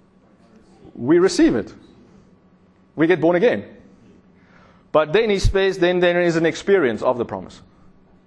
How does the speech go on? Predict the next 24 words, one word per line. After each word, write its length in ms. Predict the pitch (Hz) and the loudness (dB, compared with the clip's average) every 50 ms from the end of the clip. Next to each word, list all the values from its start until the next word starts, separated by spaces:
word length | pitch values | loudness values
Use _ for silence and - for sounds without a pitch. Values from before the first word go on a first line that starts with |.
| _ _ _ _ _ - | _ _ _ _ _ -4
That's 200 | 143 135 123 131 | -4 -4 -2 -2
renewal 340 | 135 131 131 131 127 123 123 | -2 -2 -2 0 -2 -2 -4
of 100 | 113 123 | -4 -6
the 60 | 131 | -6
mind. 340 | 151 160 131 90 87 - - _ _ _ _ _ _ _ _ _ _ _ _ _ _ _ _ _ _ _ _ _ _ _ _ _ _ _ _ _ _ _ _ _ _ _ _ _ - | -6 -6 -6 -8 -10 -16 -20 _ _ _ _ _ _ _ _ _ _ _ _ _ _ _ _ _ _ _ _ _ _ _ _ _ _ _ _ _ _ _ _ _ _ _ _ _ 0
Another 400 | 160 170 175 208 233 277 277 269 | 0 2 2 2 0 0 0 -2
prophecy, 640 | - - 247 220 - - 180 - - 117 107 101 - - | -2 -2 -2 -2 -2 -4 -8 -8 -6 -6 -6 -6 -6 -4
another 360 | - 165 175 190 208 226 247 226 | -2 0 2 2 2 2 2 2
laying 280 | 214 214 220 220 208 | 4 4 4 2 2
on 80 | 214 208 | 2 0
of 120 | 208 202 | 0 0
hands, 400 | - 165 170 180 147 123 113 - | 0 0 0 2 2 0 0 -4
another 360 | - 180 180 196 214 220 226 | -4 -2 0 0 0 2 2
meeting, 540 | 208 190 190 196 196 196 - 117 101 92 95 - - - _ _ _ _ _ _ _ _ _ _ _ - | 0 2 2 0 0 -2 -2 -4 -4 -6 -8 -16 -20 -20 _ _ _ _ _ _ _ _ _ _ _ -6
another 280 | - 185 208 226 226 | -2 0 0 0 0
conference 460 | 214 - 190 208 202 196 160 139 127 | -2 -2 -2 -2 -2 -2 -2 -2 -2
is 140 | 170 156 139 | -2 -4 -4
not 240 | 156 170 185 175 175 | -2 -2 -2 -2 -2
gonna 160 | 185 170 170 | -2 -4 -2
enter 300 | - 170 165 160 160 165 | -4 -4 -6 -6 -6 -6
into, 300 | 160 156 151 147 - - | -6 -6 -8 -10 -10 -10
you 120 | 147 156 165 | -8 -6 -4
into 240 | 160 143 131 135 | -4 -6 -4 -4
rest. 340 | 120 117 104 98 - - - | -2 -2 -4 -4 -8 -16 -20